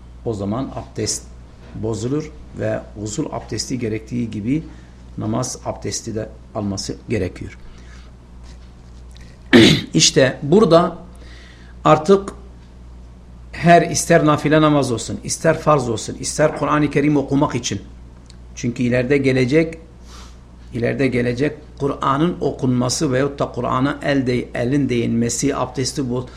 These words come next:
abdestli caiz midir, değil midir? Alimler ihtilafa düşmüşler. İşte burada en efdalı ve en doğrusu her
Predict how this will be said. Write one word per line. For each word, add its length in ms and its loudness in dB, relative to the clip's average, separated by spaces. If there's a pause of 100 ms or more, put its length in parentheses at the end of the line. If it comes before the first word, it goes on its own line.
(340)
abdestli 500 -2
caiz 360 0
midir, 340 -2
değil 240 4
midir? 380 0
Alimler 400 2
ihtilafa 540 -2
düşmüşler. 560 -8 (2250)
İşte 400 4
burada 420 2
en 180 6 (120)
efdalı 520 -4
ve 80 -4 (100)
en 240 4
doğrusu 720 2 (300)
her 360 6